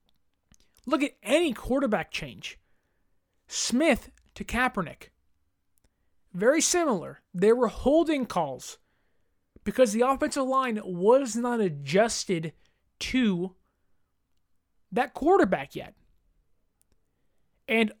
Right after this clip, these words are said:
all of this to say, this will come with time.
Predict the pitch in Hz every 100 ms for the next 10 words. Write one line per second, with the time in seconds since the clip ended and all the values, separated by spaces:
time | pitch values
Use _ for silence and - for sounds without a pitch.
0 | - 240 359 349 180 196 - 160 - -
1 | 220 156 165 - _ - 165 302 - 254
2 | 294 - - 208 247 254 226 170 185 185
3 | - _ _ - 156 151 120 123